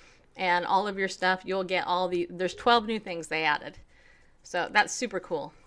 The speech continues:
okay? Um, if you are not yet covered, if I were you, seriously, I wouldn't, you know, even if you don't sign up with me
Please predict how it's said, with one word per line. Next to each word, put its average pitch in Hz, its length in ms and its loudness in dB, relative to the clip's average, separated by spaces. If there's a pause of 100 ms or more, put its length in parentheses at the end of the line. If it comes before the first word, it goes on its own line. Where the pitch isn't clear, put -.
okay? 180 320 -2 (640)
Um, 170 420 2 (280)
if 269 200 4
you 240 220 0
are 214 100 6
not 254 200 6
yet 262 200 4
covered, 185 440 4 (1200)
if 247 160 4
I 415 140 12
were 403 100 10
you, 339 280 6
seriously, 339 560 4
I 262 140 6
wouldn't, 262 400 2
you 233 100 2
know, 208 80 4
even 359 220 6
if 415 100 2
you 349 120 2
don't 320 100 4
sign 247 240 4
up 262 80 0
with 233 140 -2
me 233 280 -2